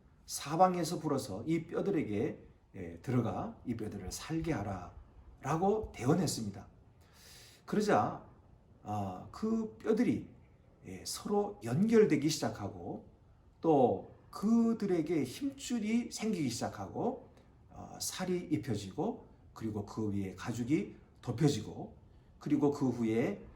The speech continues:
생기가 그 속에 들어가서 모두 일어서는데 큰 군대가 되었다고 했습니다. 하나님께서, 어, 이 환상을 보여주시면서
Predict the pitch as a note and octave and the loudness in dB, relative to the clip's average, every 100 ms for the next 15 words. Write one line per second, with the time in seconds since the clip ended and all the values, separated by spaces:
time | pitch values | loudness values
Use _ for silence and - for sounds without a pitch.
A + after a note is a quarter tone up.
0 | - - - - A#3+ A3+ A3+ A3 F3 D#3 | -20 -12 -8 -4 2 4 6 6 4 2
1 | D3+ D3 A2+ G2 G2+ G2 F#2 F#2 - - | 2 2 2 0 -4 -8 -10 -14 -20 -20
2 | - - A2+ A#2+ A#2 A2+ A2+ - G2+ F2 | -20 -6 2 2 4 2 2 0 -4 -6
3 | G2 F3+ C4 - - - - C4 D4 A3 | -4 -4 -4 -12 -14 -12 -6 -4 -2 2
4 | G3 F3+ C#3+ G3+ C4+ - - - - - | 2 4 2 2 0 -12 -20 -20 -16 -10
5 | - G#2+ C3 A2 A2+ G2+ G2 F2 - - | -8 2 2 2 0 -2 -8 -12 -18 -20
6 | - - - - - - - - - F#3 | -20 -20 -20 -20 -20 -20 -20 -20 -2 4
7 | F#3 F3 - - E3 D#3+ - - - - | 6 6 4 4 4 2 0 -12 -20 -20
8 | - - G2+ F#2 F2 D3+ G3 A3 F3 F3 | -14 -6 -4 -4 -6 -2 0 0 0 -4
9 | D#3+ D#3+ - A2 A#2+ A#2+ G#2+ G2 F2+ B2 | -2 -2 -2 0 0 -2 -4 -6 -4 -4
10 | G#2+ | -4